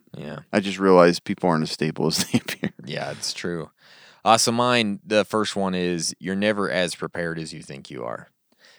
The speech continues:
Speaker 1: I, you know,
Speaker 2: Yeah, I totally
Speaker 1: I
Speaker 2: agree.
Speaker 1: never thought I was, like, super prepared, but I felt like I was, I'm like, "I'm, I feel pretty good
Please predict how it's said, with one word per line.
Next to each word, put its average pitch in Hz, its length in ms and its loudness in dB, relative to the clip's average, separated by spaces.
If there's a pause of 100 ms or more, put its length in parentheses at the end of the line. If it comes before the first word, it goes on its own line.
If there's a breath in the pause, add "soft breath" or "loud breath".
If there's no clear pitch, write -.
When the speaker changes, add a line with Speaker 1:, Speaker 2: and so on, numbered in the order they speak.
(160 soft breath)
Speaker 1:
I, 165 320 2
you 127 180 0
know, 139 200 4
Speaker 2:
Yeah, 107 80 4
I 80 40 0
totally 95 320 2
Speaker 1:
I 165 60 2
Speaker 2:
agree. 190 100 2
Speaker 1:
never 220 200 2
thought 113 260 4
I 87 80 0
was, 87 200 -6
like, 80 200 -6
super 110 420 -2
prepared, 127 440 0
but 120 100 2
I 139 100 4
felt 160 400 0
like 110 280 0
I 107 120 0
was, 101 440 -2 (260)
I'm 107 120 -8
like, 104 280 -6
"I'm, 196 280 -6 (100)
I 175 80 0
feel 240 180 -4
pretty 202 240 -2
good 107 360 0